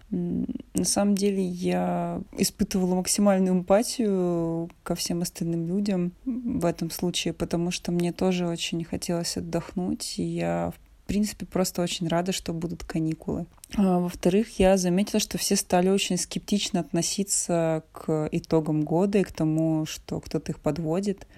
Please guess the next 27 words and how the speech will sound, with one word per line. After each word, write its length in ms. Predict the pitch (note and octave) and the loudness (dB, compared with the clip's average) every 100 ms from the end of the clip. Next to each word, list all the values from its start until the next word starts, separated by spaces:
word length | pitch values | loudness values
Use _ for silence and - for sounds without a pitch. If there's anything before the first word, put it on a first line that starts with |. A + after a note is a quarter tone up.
| - | -4
Но 80 | D#3+ | 2
я, 140 | D#3+ | 4
на 120 | B3 B3+ | 6 4
самом 280 | - A3+ | 4 4
деле, 180 | G#3+ A3 | 6 4
такой 280 | G#3 F3 F#3+ | 2 0 0
слоупок, 480 | - F3+ E3 - - | 0 -2 2 2 2
что 180 | - G3 | 2 0
никогда 320 | F3 F#3 G3+ | 0 0 0
в 60 | |
жизни 320 | E3 G3 F#3+ F3 | 2 2 2 0
этого 180 | E3 E3 | -2 0
не 160 | D#3 | 0
делала, 440 | D3+ E3+ C4 B3+ G3 | 0 0 2 2 2
и... 480 | F3+ E3+ E3 E3 - - | 0 -2 -4 -4 -6 -4
Или, 200 | G#3+ F#3+ | -2 0
может, 300 | D#3+ D#3+ - | -2 -4 -6
не 60 | |
слоупок, 560 | - F3 E3+ - C#4+ - | -6 -4 -4 0 -2 -2
а 60 | |
просто 420 | F#3+ F3 F3 - E3+ | -4 -4 -4 -4 -6
тоже 360 | F#3 G3+ F#3 E3 | -4 -2 0 -2
как-то 760 | - E3 - - E3 D#3+ D#3+ D#3+ - - | -6 -8 -10 -6 -4 -4 -6 -10 -18 -6
относилась 580 | E3 - E3 - C4+ - | -6 -2 -2 0 0 -2
к 120 | - | -4
этому 800 | - D#3+ D#3 D#3 D3+ D#3 D#3+ - - - - | -2 -2 0 0 -2 -2 -4 -8 -12 -16 -10
саркастично. 800 | - - - G3 - D#3+ - - | -6 -4 -2 -4 -4 -6 -6 -8